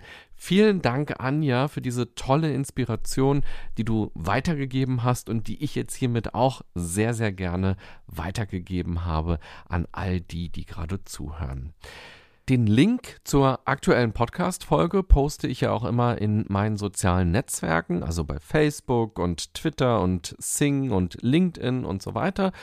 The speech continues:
Und auch dort erreichen mich ganz oft tolle Kommentare. Zum Thema Langeweile hat Rüdiger aus Dortmund etwas bei LinkedIn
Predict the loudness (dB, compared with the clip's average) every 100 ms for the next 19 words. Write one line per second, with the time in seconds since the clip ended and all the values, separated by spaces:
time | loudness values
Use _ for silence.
0 | -16 -16 -18 2 2 2 0 -2 -2 -2
1 | -2 -4 -6 -20 _ -2 2 2 0 0
2 | -2 -2 0 -2 -2 -4 -4 -6 -10 0
3 | 2 4 2 0 0 -2 -2 0 2 2
4 | 0 -2 -18 -16 -2 0 2 0 2 4
5 | 4 2 0 2 4 6 6 4 2 0
6 | 2 0 -2 -4 -12 -20 -8 -8 -6 -8
7 | 0 2 2 0 2 2 2 0 -4 -2
8 | 0 2 0 -2 0 0 0 -6 -18 -12
9 | -10 -6 -4 -2 -2 0 0 -2 0 2
10 | 2 0 -2 2 2 0